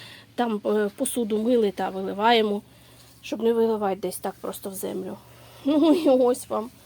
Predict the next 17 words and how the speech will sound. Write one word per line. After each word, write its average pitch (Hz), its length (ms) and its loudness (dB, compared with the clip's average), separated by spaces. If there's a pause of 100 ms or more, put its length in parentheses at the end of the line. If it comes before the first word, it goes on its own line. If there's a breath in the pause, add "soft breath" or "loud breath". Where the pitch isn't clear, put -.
(140)
результат. 226 680 -4 (960)
Отак 359 340 -2
от. - 200 -14 (2500)
Так, - 340 -8 (600 loud breath)
шок-контент. 277 920 -2
Не 254 120 2
знаю, 202 360 0
тут - 220 -8
ми 247 140 0
з 247 80 -4
малою 262 460 0 (1160 loud breath)
гуляли 302 560 8 (500 loud breath)
у 339 100 4
нас 349 260 6
в - 40 -8
садку - 440 -4
ось. - 280 -10